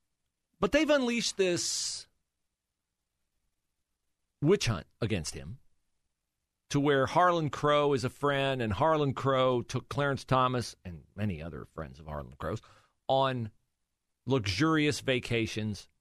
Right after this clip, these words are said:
and Clarence Thomas didn't declare it before the Supreme Court decided that you had to declare those kinds of things, so now he is declaring it. And that Harlan Crow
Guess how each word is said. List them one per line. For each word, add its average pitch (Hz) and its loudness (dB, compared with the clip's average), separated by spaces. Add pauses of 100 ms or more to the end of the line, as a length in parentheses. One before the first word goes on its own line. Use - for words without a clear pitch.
(140)
and 110 -4
Clarence 147 0
Thomas 131 2
didn't 127 0
declare 104 0
it 98 -4 (280)
before 131 0
the 127 -2
Supreme 117 -4
Court 110 0 (260)
decided 104 0
that 95 -8
you 87 -6
had 117 0
to 101 -6
declare 92 -4
those 90 -4
kinds 87 -6
of 78 -20
things, 90 -6
so 95 -8
now 110 0
he 104 0
is 110 0
declaring 92 -8
it. 90 -12 (720)
And 143 2
that 139 2
Harlan 180 6
Crow 143 4